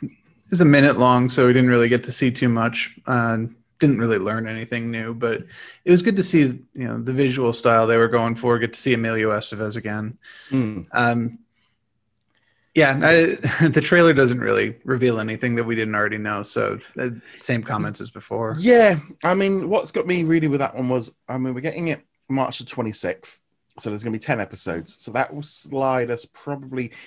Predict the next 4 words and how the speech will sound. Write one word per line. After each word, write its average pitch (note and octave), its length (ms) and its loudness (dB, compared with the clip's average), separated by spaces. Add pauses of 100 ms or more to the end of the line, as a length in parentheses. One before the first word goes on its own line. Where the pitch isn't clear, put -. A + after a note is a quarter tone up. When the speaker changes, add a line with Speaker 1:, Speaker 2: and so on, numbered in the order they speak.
(120)
Speaker 2:
into B2 320 -8
early A2 320 -2
May, G2 380 -6 (1000)
'cause, B2 220 -4